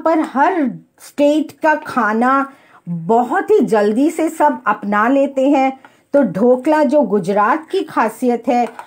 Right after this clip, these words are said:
और वो दिल्ली में उसको किस तरह से चटपटा बना के खाया जा रहा है, ये देखिए।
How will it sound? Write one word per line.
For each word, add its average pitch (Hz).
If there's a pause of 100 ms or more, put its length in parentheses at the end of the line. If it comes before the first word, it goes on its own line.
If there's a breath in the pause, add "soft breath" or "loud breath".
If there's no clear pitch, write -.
(200 loud breath)
और 240
वो 220
दिल्ली 254
में 247
उसको 269
किस 349
तरह 285
से 302
चटपटा 269
बना 262
के 269
खाया 233
जा 214
रहा 202
है, 269
ये 247
देखिए। 156